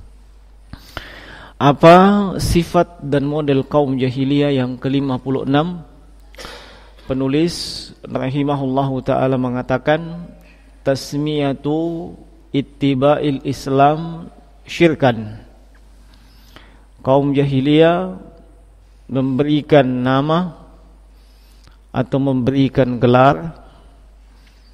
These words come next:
bisa juga dikatakan menuduh, ya, pengikut Islam, penganut agama Islam, yaitu kaum muslimin,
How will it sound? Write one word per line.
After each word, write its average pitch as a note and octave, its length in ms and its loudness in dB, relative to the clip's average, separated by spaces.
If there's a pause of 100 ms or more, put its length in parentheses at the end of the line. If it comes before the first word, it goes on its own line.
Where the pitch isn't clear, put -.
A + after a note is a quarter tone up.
(800)
bisa D3 400 0
juga C3+ 320 2
dikatakan B2+ 1040 -2
menuduh, F3 640 -2 (960)
ya, B2 400 -10 (1120)
pengikut D3+ 560 -2
Islam, A#2 720 2 (1400)
penganut E3 640 4
agama C#3+ 400 2
Islam, B2 720 2 (720)
yaitu C#3 480 2
kaum C3+ 320 0
muslimin, C3+ 640 0